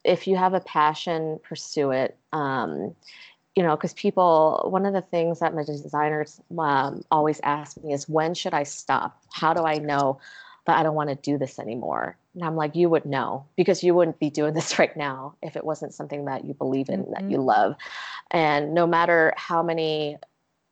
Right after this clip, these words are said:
Speaker 1: consultants or buyers or, you know, people that are even coming up to you, no matter what they say, just listen to your heart, you know, because there are a lot of people out there, not necessarily sometimes trying to break you down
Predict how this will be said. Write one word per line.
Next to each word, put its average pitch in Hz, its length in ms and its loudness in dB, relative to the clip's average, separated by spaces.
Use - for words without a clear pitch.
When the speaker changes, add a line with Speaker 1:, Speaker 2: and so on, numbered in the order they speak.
Speaker 1:
consultants 165 1040 -2
or 151 360 2
buyers 151 880 2
or, 147 540 2
you 190 60 -2
know, 170 80 2
people 196 340 2
that 170 140 2
are 160 60 2
even 151 520 -2
coming 170 340 -2
up 160 180 -2
to - 180 -12
you, 151 500 -4
no 185 240 0
matter 208 280 2
what 190 160 2
they 160 120 0
say, 151 680 -2
just - 180 -4
listen 233 240 -2
to 226 120 -6
your 160 120 4
heart, 147 380 0
you 165 80 -2
know, 151 320 -4
because 185 260 0
there 185 100 2
are 190 40 6
a 185 40 6
lot 208 140 4
of 233 100 0
people 185 360 0
out 139 260 0
there, 170 480 0
not 311 160 4
necessarily 220 560 4
sometimes 185 480 -6
trying 165 320 -6
to 160 140 -10
break 156 260 -4
you 160 100 -4
down 156 540 -2